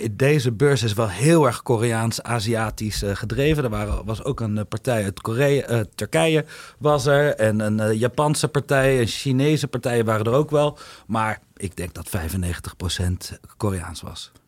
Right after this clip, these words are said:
Speaker 2: hebben het vaker over, over beurzen gehad. En ik onderbreek jou nu, eh, Kirsten. Je hebt een keer een mooi verhaal, eh, verteld over de mipcom.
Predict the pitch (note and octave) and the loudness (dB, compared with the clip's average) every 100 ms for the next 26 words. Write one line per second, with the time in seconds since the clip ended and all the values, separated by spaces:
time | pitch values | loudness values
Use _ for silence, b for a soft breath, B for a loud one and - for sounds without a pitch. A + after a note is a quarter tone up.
0 | - A#2+ C3 - E3 F3+ - A#2+ - A2+ | 0 2 2 0 0 0 0 0 0 0
1 | G#2+ G2+ B2 A#2 A#2 A#2 B2 - A#2+ A2+ | 0 2 2 2 0 2 0 2 0 2
2 | B2 A2 A2+ A2+ A2+ C3 A#2+ G#2+ G2+ G2+ | 0 2 0 2 2 2 2 2 2 2
3 | - F#2 G#2 C#3 - - - - A2 A2+ | 0 -2 -2 -4 -6 -12 -10 -6 -2 0
4 | A2+ A2+ A#2+ A2 A2 G#2+ G#2 G#2+ G#2+ - | 2 4 4 4 4 4 2 2 0 2
5 | A2 A2 G#2 A2 D3 - E3 E3 | 0 0 0 2 0 2 2 2